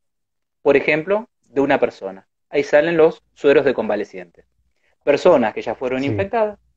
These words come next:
Speaker 1: se les toma su suero, ese suero se, se le es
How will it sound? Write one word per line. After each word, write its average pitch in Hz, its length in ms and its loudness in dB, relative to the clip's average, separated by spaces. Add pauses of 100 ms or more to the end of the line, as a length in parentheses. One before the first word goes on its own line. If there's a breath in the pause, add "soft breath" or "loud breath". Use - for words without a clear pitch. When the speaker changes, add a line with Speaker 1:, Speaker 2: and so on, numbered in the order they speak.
(320)
Speaker 1:
se 131 200 -2
les 117 160 0
toma 156 260 2
su 180 140 -8
suero, 196 380 2 (580)
ese 135 220 -2
suero 123 380 2 (600)
se, 123 640 0 (320)
se 127 280 0
le 139 200 4
es 156 180 -4